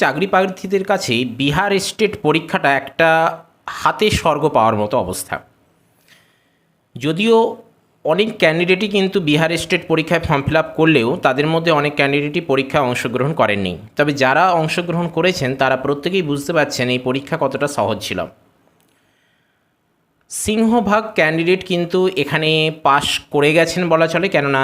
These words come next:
যেহেতু অ্যান্সার লিস্ট পাবলিশড হয়ে গেছে এবং সেখানে দেখেই কিন্তু অধিক ক্যান্ডিডেট বুঝতে পারছেন তাদের রেজাল্ট কী হতে চলেছে। খুব শীঘ্রই তার রেজাল্ট আসবে এবং কত দিন বাদে সেই রেজাল্ট আসতে চলেছে তার একটা সম্ভাব্য ধারণা কিন্তু আজকের এপিসোডে আমরা দেব এবং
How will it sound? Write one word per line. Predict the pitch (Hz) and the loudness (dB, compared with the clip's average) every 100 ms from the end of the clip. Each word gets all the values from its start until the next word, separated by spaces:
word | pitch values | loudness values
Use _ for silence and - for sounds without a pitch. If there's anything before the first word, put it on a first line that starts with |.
| 127 127 | 0 -2
যেহেতু | 139 165 180 180 175 - _ _ _ _ _ _ | -2 -2 0 0 0 -4 _ _ _ _ _ _
অ্যান্সার | 139 147 - 208 | -4 -2 0 2
লিস্ট | 202 - 165 | 0 0 -2
পাবলিশড | 143 160 - 165 | 0 -2 0 2
হয়ে | 165 | 2
গেছে | 160 131 | 2 0
এবং | 131 139 | -2 -2
সেখানে | 151 165 160 143 | -2 -2 0 0
দেখেই | 143 190 | 0 -2
কিন্তু | 185 175 135 | -2 -2 -2
অধিক | 160 156 | 0 0
ক্যান্ডিডেট | 147 143 151 123 | 0 0 0 -2
বুঝতে | 127 - | -2 0
পারছেন | 139 - 135 127 | 0 0 -2 0
তাদের | 127 131 123 | 2 2 2
রেজাল্ট | 123 147 143 | 2 0 0
কী | 139 | -2
হতে | 113 101 | -2 -4
চলেছে। | 98 98 104 - _ _ _ _ _ _ | -6 -6 -10 -14 _ _ _ _ _ _
খুব | - 220 - | -2 0 0
শীঘ্রই | 208 185 208 208 | -2 2 2 4
তার | 185 165 | 2 2
রেজাল্ট | 151 170 165 151 | 2 2 2 0
আসবে | 147 175 | 2 2
এবং | 165 175 170 _ _ 156 | 2 -2 -4 _ _ 2
কত | 160 160 190 180 143 | 2 2 0 0 2
দিন | 175 220 185 | 2 2 2
বাদে | 156 165 165 | 2 0 0
সেই | 165 160 143 | 0 2 2
রেজাল্ট | 143 151 160 135 | 2 2 2 0
আসতে | 131 165 156 | 0 -2 0
চলেছে | 156 160 165 | 0 0 0
তার | 131 131 | 0 0
একটা | 131 135 135 - | 0 0 0 0
সম্ভাব্য | 123 131 147 147 143 | 0 2 0 0 0
ধারণা | 123 131 139 | 0 0 -2
কিন্তু | 135 131 117 | -2 -2 0
আজকের | 117 123 | 0 -2
এপিসোডে | 123 127 120 | -2 -2 -2
আমরা | 113 113 104 | 0 -2 -2
দেব | 92 90 _ _ _ - | -4 -8 _ _ _ 0
এবং | 180 | 2